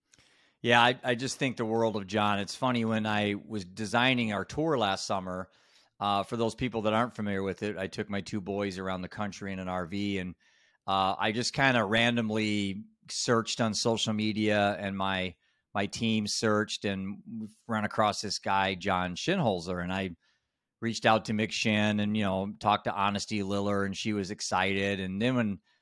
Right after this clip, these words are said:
I started telling people some of the places we committed to, and I said, "Mick Shin," they're like, "What? You're going, you're gonna go to Mick Shin?" It's like, I didn't realize the impact that Mick Shin and John and Honesty and all the wonderful people at that organization have had, not just in the area of,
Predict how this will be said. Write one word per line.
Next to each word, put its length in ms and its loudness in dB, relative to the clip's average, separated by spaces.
I 60 -4
started 440 6
telling 320 4
people 280 -2
some 220 0
of 80 2
the 60 0
places 420 -2
we 140 -2
committed 380 -2
to, 120 0
and 100 -2
I 100 -2
said, 260 -4
"Mick 160 -6
Shin," 260 0
they're 140 -2
like, 160 -4
"What? 300 2
You're 160 4
going, 180 2
you're 140 0
gonna 100 2
go 140 4
to 80 6
Mick 160 0
Shin?" 340 2
It's 120 -2
like, 180 0
I 100 6
didn't 160 2
realize 840 4
the 180 -6
impact 760 2
that 360 0
Mick 160 -2
Shin 380 0
and 180 -4
John 340 2
and 140 -6
Honesty 400 -4
and 80 -2
all 120 2
the 40 0
wonderful 460 -2
people 480 -4
at 240 -6
that 160 -2
organization 720 -6
have 120 -12
had, 500 -2
not 220 -2
just 320 -2
in 140 -2
the 180 -4
area 440 2
of, 300 -4